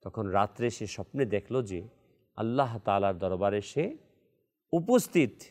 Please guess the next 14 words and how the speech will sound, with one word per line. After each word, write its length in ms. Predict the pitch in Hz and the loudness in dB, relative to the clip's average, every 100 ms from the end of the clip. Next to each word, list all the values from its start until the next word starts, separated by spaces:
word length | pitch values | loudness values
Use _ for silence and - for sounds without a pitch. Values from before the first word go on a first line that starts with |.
| _ _ _ _ _ _ _ - | _ _ _ _ _ _ _ 0
এবং 260 | 170 208 196 | 4 4 4
আল্লাহ 340 | 190 208 226 | 4 4 4
তাআলা 280 | 208 202 190 | 6 4 4
ইরশাদ 300 | 160 156 190 | 2 2 0
করছেন, 580 | - 120 - 107 85 92 - _ _ _ _ _ _ - | 0 -4 -4 -8 -8 -10 -18 _ _ _ _ _ _ -4
"আমি 640 | 101 113 135 160 175 185 - | -2 0 2 2 2 0 -2
আমার 360 | 110 107 107 | -2 2 2
বান্দার 540 | 90 101 117 135 170 156 | 4 2 2 2 4 4
মাধ্যমে 640 | 135 110 104 113 123 139 | 0 0 -2 -2 0 0
যা 400 | 107 110 113 156 - | 0 2 4 2 2
কিছু 300 | 196 - 196 | 0 2 0
পাঠাতাম, 680 | 165 156 139 - 104 95 90 _ _ _ _ _ - | 2 2 0 -2 -2 -2 -8 _ _ _ _ _ -4
তুমি 300 | 151 170 156 | 2 2 2
তা 340 | - 135 120 | 2 2 2